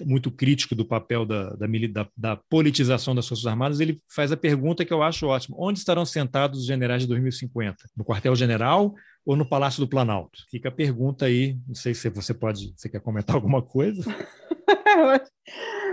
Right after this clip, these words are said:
Speaker 2: enfim, infelizmente, acho que esse, esse é o cenário, um cenário de impasse, é um cenário extremamente preocupante, extremamente preocupante, e a, a impressão que eu tenho, acho que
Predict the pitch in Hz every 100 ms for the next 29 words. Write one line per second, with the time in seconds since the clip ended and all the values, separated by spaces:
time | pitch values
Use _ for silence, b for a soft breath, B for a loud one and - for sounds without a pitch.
0 | 349 320 285 262 - 302 370 453 370 247
1 | 226 - 254 269 294 269 285 339 339 -
2 | 320 339 - 247 277 320 359 480 392 277
3 | 226 202 233 220 220 220 240 240 - 247
4 | 302 240 240 214 208 208 202 196 - -
5 | _ _ - 233 302 247 208 196 196 -
6 | 202 - - 202 214 - - 240 269 220
7 | 214 - 233 220 - 220 247 - 262 277
8 | 285 269 233 233 240 247 247 254 240 233
9 | 247 320 202 -